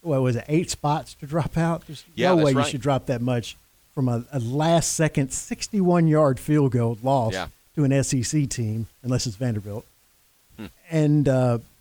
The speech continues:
Speaker 1: I also think Kansas should be in the top twenty-five, even though
Speaker 2: Yeah.
Speaker 1: they struggled this weekend. They've, they're still three and oh, and I, they obviously have a very good team. But those polls, as the coaches will tell you, are pretty meaningless except for giving your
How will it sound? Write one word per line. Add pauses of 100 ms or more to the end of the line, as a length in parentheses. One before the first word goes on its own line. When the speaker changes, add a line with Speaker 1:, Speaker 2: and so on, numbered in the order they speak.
(760)
Speaker 1:
I
also
think
Kansas
should
be
in
the
top
twenty-five,
even
though
Speaker 2:
Yeah.
Speaker 1:
they
struggled
this
weekend.
They've, (460)
they're
still
three
and
oh,
and (720)
I, (580)
they
obviously
have
a
very
good
team.
But (1160)
those
polls,
as
the
coaches
will
tell
you,
are
pretty
meaningless
except
for
giving
your